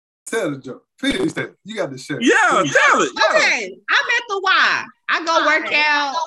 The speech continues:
Speaker 3: We go to the sauna. It's two ladies in there discussing this man.
Speaker 4: Okay.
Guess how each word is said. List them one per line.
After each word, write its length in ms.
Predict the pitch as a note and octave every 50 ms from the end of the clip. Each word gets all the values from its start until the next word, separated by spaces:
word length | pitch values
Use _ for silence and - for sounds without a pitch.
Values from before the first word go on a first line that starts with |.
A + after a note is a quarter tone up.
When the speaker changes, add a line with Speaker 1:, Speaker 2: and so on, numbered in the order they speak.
| - - - - - - - _ _ _ - - - - - _ _ _ _ - G3+ G#3
Speaker 3:
We 120 | A#3 C4 B3+
go 240 | C4+ C4+ C#4 C4+
to 100 | - F4+
the 80 | B3 C4 C#4+ - -
sauna. 460 | B3 A#3+ A#3 A#3 - - F#3+ F#3 F#3 - - A#3+ - -
It's 280 | A#3 C#4 D4+ - - -
two 160 | G#4 F4+ D#4+
ladies 360 | D4+ C#4+ C#4+ C#4+ C4+ C4+ C4 A#3+
in 120 | B3+ C#4
there 160 | C#4 C4 A#3+ A3+
discussing 580 | A3 A#3 - _ - A#3+ B3+ B3 B3 C4+ B3+
this 160 | A#3 A3+ A#3+
man. 440 | B3+ A#3 G#3 G3+ F#3 D#3+ C3 A2+ B2+ F3+ _ _ _ _ _ _ _ _ _ _ _ _ _ _ _ _ _ _ - A2+ - - - - - - - _ _ _ _ _ _ _ _ _ - B3+
Speaker 4:
Okay. 360 | B3+ B3+ A3+ G#3+ A#3 A3